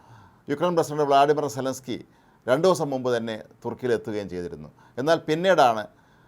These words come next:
പുടിൻ വരുന്നില്ല എന്ന് അവർക്ക് വിവരം ലഭിച്ചത്. എന്ന് മാത്രവുമല്ല, റഷ്യയിലെ വളരെ ജൂനിയറായിട്ടുള്ള ഉദ്യോഗസ്ഥന്മാരെയാണ് പുടിൻ ഈ ചർച്ചകൾക്കായി നിയോഗിച്ചത്. ചർച്ചകൾക്കെത്തിയ ഉദ്യ-, റഷ്യക്കാരാകട്ടെ, അവർ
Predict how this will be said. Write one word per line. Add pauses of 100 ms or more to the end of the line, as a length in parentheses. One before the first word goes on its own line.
(500)
പുടിൻ
വരുന്നില്ല (120)
എന്ന്
അവർക്ക്
വിവരം
ലഭിച്ചത്.
എന്ന്
മാത്രവുമല്ല, (340)
റഷ്യയിലെ
വളരെ (260)
ജൂനിയറായിട്ടുള്ള
ഉദ്യോഗസ്ഥന്മാരെയാണ് (220)
പുടിൻ
ഈ
ചർച്ചകൾക്കായി
നിയോഗിച്ചത്. (380)
ചർച്ചകൾക്കെത്തിയ (240)
ഉദ്യ-,
റഷ്യക്കാരാകട്ടെ, (420)
അവർ